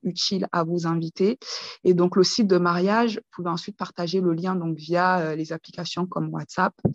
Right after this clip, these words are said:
Et donc, le site de mariage, ça fait, euh, ça peut remplacer le faire-part traditionnel qu'on connaît.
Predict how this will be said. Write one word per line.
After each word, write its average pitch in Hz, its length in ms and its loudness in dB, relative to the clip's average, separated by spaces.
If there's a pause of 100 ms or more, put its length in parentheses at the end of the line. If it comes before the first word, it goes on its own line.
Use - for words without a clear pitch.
(520)
Et 185 120 10
donc, 208 460 4
le 180 120 6
site 180 220 -2
de 175 120 4
mariage, 175 400 2
ça 185 240 -2 (720)
fait, 226 300 4
euh, 165 680 2
ça - 140 0
peut 247 140 4
remplacer 190 500 2
le 185 100 4
faire-part 202 460 -8
traditionnel 175 580 -4
qu'on 165 160 -2
connaît. 156 320 -2